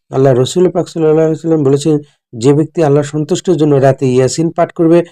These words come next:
তাকে ক্ষমা করা হবে।" এছাড়া আল্লাহ, আহ, তাবরানী ও ইবনে মারদাই আনাস রাদিয়াল্লাহু তাআলা মারফু হাদিস থেকে বর্ণিত, "যে ব্যক্তি প্রতি রাতে ইয়াসিন পাঠ করবে তাকে এবং তার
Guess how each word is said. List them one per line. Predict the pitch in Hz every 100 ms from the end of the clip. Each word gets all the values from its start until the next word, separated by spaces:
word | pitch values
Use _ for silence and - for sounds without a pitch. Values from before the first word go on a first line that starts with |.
| _ _
তাকে | - 135 139
ক্ষমা | 139 127
করা | 117 113 107
হবে।" | 107 110 - _
এছাড়া | 156 143 180 139
আল্লাহ, | 131 143 139 139 - _ -
আহ, | 131
তাবরানী | 123 139 123 139 151 156 160 - _
ও | 131
ইবনে | 131 135 127 123 117 _ -
মারদাই | 123 127 123 120 131 156 156
আনাস | - 135 143 147
রাদিয়াল্লাহু | - 131 123 127
তাআলা | 127 127
মারফু | 117 120 - 131
হাদিস | 120 120
থেকে | - 123
বর্ণিত, | 117 123 123 160 160 - - _
"যে | 107 127
ব্যক্তি | 147 151 170
প্রতি | 147 160 151
রাতে | 135 -
ইয়াসিন | 127 120 - 143
পাঠ | 156 151
করবে | 165 151 160 - _ -
তাকে | 135 151
এবং | 139 131
তার | 123 131